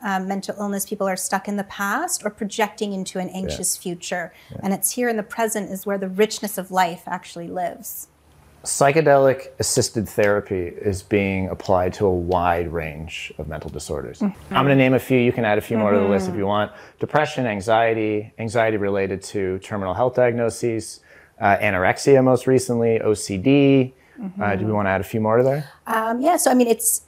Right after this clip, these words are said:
Speaker 1: it's good for, it's really good for disorders, where, especially psilocybin, we're seeing where the mind is stuck in those repetitive
Speaker 2: Yeah.
Speaker 1: thought patterns. So that would be, like, obsessive compulsive disorder, the perfectionism in eating disorders like anorexia,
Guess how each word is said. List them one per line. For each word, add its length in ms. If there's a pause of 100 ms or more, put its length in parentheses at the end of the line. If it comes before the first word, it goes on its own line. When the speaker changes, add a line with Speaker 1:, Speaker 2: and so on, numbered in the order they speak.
(160)
Speaker 1:
it's 240
good 260
for, 300
it's 220
really 260
good 180
for 160
disorders, 840
where, 300
especially 360
psilocybin, 840
we're 100
seeing 340
where 140
the 80
mind 500
is 140
stuck 420
in 100
those 200
repetitive 420
Speaker 2:
Yeah. 160
Speaker 1:
thought 180
patterns. 380
So 80
that 140
would 120
be, 80
like, 200
obsessive 500
compulsive 640
disorder, 540
the 100
perfectionism 1040
in 140
eating 320
disorders 600
like 140
anorexia, 880